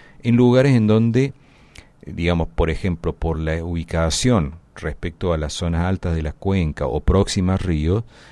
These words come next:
eh, se ve que, eh, digamos, se entiende que van a ser perjudiciales para el medio ambiente. Y bueno, este, al menos esas audiencias públicas donde se debían,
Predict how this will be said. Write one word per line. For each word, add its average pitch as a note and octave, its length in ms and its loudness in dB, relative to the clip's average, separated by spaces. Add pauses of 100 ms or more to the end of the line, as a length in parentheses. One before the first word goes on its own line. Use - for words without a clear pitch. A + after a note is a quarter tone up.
(180)
eh, D#2+ 320 -4 (540)
se - 260 -2
ve F2+ 180 2
que, G2+ 340 0 (340)
eh, C#2 320 -8
digamos, E2+ 320 -2
se F2+ 80 -2
entiende B2 380 0
que G2+ 380 0
van F2 200 0
a - 40 -2
ser F#2+ 240 -6
perjudiciales C#2+ 1040 -8 (460)
para D2 180 -6
el D2 60 -6
medio C#2 260 -8
ambiente. B1 520 -12
Y G#2+ 60 -4
bueno, B2 280 -4 (420)
este, D2+ 880 -4
al D#2+ 140 2
menos A#2+ 320 4
esas G#2 220 -2
audiencias F#2+ 420 0
públicas B2 480 -4
donde D2 180 -6
se D2+ 200 -8
debían, F2 520 -2